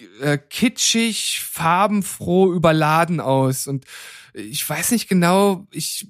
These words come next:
wie gesagt, so richtig habe ich mir nichts drunter vorgestellt, aber wahrscheinlich unterbewusst und war dann so ein bisschen, äh, ja, wie soll ich das sagen? Vor den Kopf gestoßen wäre auch falsch, aber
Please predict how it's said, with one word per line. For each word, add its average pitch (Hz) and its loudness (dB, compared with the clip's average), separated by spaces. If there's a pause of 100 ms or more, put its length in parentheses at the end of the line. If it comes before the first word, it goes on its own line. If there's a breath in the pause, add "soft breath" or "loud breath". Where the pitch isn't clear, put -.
(140)
wie 151 -6
gesagt, 185 0
so 160 -2
richtig 202 -4
habe 185 -2
ich 170 -4
mir 180 2
nichts 185 -2
drunter 196 0
vorgestellt, 208 0
aber 160 0
wahrscheinlich 160 0
unterbewusst 185 0
und 156 0
war 151 2
dann 190 0 (320 loud breath)
so - 0
ein 156 2
bisschen, 185 2 (760 soft breath)
äh, 143 0
ja, 127 -4
wie 131 -4
soll 135 0
ich 143 -2
das 143 -4
sagen? 156 0
Vor 139 0
den 127 -2
Kopf 180 -2
gestoßen 180 0
wäre 147 2
auch 175 -2
falsch, 143 0
aber 139 0